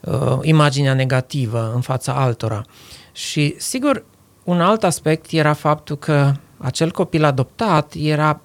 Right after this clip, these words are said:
faptul adopției era menținut ca un secret destul de mult și atunci, uh, se făcea oarecum așa, fără să știe, știau rudenile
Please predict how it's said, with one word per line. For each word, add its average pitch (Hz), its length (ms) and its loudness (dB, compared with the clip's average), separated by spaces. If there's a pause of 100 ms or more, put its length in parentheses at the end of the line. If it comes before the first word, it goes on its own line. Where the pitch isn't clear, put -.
faptul 180 400 -2
adopției 156 460 0
era 147 140 4
menținut 143 580 -2
ca 147 100 -4
un 143 100 2
secret - 540 -2 (580)
destul 139 320 0
de 143 80 6
mult 113 320 0
și - 120 -8
atunci, 139 400 -4
uh, 135 400 0 (920)
se - 240 -4
făcea 156 480 2
oarecum 139 460 0
așa, 143 440 2
fără 139 240 -2
să 139 140 -4
știe, 139 240 -4
știau 151 300 2
rudenile 160 840 2